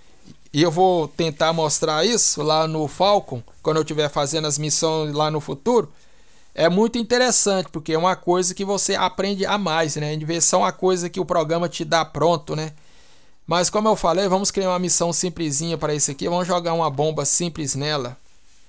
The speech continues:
Deixa eu ver da onde eu vou ter de sair. Preciso de uma base bem perto aqui.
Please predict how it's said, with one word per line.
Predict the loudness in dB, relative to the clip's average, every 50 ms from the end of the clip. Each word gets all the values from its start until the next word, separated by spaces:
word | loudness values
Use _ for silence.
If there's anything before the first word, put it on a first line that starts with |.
| -20 -20 -20 -20 -20 -20 -20 -20 -14
Deixa | -10 -8 -6 -4 -2 0
eu | 0 0
ver | 0 0 0
da | 2 2 0
onde | 0 0 -2
eu | -2 -2
vou | -2 -2 -4
ter | -4 -6 -6
de | -4 -2
sair. | 0 0 0 0 -2 -6 -6 -6 -6 -6 -6 -10 -16 -20 -16 -12
Preciso | -8 -8 -6 -6
de | -4 -4
uma | -4 -4
base | -2 -2 -2 0 0 -2 -2 -4
bem | -4 -4 -4
perto | -6 -6 -6 -4 -4 -4 -6 -10 -14 -16
aqui. | -16 -16 -18 -20 -20